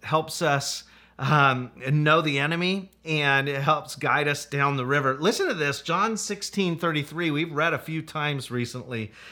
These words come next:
and it says, "I've told you these things so that in me you may have peace, and in this world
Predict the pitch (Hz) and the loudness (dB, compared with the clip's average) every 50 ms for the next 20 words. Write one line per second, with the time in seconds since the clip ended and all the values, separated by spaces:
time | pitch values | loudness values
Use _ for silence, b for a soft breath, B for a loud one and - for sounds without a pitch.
0 | B B 160 160 165 160 - 185 156 165 - 175 214 240 226 - - - 175 208 | B B 0 0 0 2 2 0 0 2 2 2 2 2 0 -4 -10 -10 -4 0
1 | 240 247 254 240 202 208 233 214 165 156 175 180 180 175 156 - - - - 160 | 0 2 2 0 -2 -4 -6 -6 -6 -6 -6 -6 -4 -4 -6 -8 -10 -8 -4 -4
2 | 147 143 139 139 - - - 143 135 127 131 131 131 127 127 - - - - 170 | -2 -2 -2 -4 -6 -6 -4 -4 -2 0 0 2 2 2 0 -2 -8 -12 -6 -4
3 | 185 202 202 202 180 156 139 127 123 123 139 147 B B B B B B B B | -2 -2 0 0 0 0 0 0 -2 -2 -4 -6 B B B B B B B B
4 | B B 139 175 208 202 190 175 165 165 160 139 156 160 151 143 131 117 - - | B B 0 0 0 0 0 0 0 -2 -2 0 2 4 4 4 4 2 -4 -6
5 | 139 170 175 143 123 123 - - 143 139 147 156 156 151 143 - 147 135 175 202 | -4 -2 -2 -2 -2 -6 -6 -6 -4 -2 0 0 0 0 -2 -4 -4 -2 0 4
6 | 190 156 143 143 143 143 - | 4 6 4 4 0 -4 -12